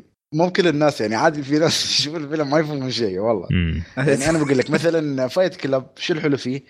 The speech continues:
Speaker 1: إنه لو تشوفه مرة ثانية أنت بتركز على نقاط، إنه شو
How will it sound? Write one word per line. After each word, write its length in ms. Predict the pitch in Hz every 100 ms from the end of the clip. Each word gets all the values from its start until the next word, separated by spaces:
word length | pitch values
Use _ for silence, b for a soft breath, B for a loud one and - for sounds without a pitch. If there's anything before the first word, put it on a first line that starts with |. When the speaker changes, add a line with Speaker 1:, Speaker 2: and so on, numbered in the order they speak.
| b _ 120
Speaker 1:
إنه 100 | 135
لو 160 | 160
تشوفه 260 | 175 226 196
مرة 100 | 175
ثانية 440 | 156 190 190 175
أنت 120 | 151 160
بتركز 400 | 151 175 175 147
على 140 | 147
نقاط، 360 | 147 180 180 -
إنه 160 | 139
شو 180 | 131 165